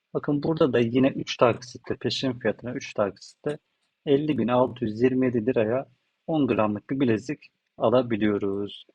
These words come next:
Arkadaşlar aldığımız bu ürünler hangi, arkadaşlar aldığımız bu ürünler hangi e-ticaret sitesinden olursa olsun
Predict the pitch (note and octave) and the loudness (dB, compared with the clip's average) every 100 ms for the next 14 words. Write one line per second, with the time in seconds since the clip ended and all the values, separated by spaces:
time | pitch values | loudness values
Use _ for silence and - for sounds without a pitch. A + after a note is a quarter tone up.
0 | _ _ _ _ C#3 C3+ C3 G#2 - - | _ _ _ _ -4 -2 0 0 0 -8
1 | - D3+ D#3+ E3+ E3 C#3+ E3+ D#3 A#2 G#2+ | 0 0 2 0 -2 -2 -2 0 0 2
2 | A2 B2 _ _ _ - D#3+ D#3+ C#3+ C3 | -2 -4 _ _ _ -10 -4 0 4 4
3 | B2 - - _ - C3+ A#2+ C3 G2+ - | 4 -2 -20 _ -4 -2 0 0 0 -2
4 | - B2+ C#3 C#3+ D3 C3 - F#2+ D3 G#2+ | 2 2 4 2 0 -4 -8 -4 -2 -2
5 | G2+ B2 C3+ - _ _ _ - E3 E3 | -4 -6 -8 -16 _ _ _ -4 -4 -2
6 | D3 B2+ B2 - - B2+ B2 - C3 B2 | -2 -2 -4 -8 0 0 -2 -2 2 2
7 | A#2+ A#2 - A#2 A2+ A#2+ A#2 B2+ - - | 0 -10 -8 -8 -4 -4 -4 -4 -6 -4
8 | A2 A#2 G#2+ G2+ A2 | -2 -2 -2 -10 -10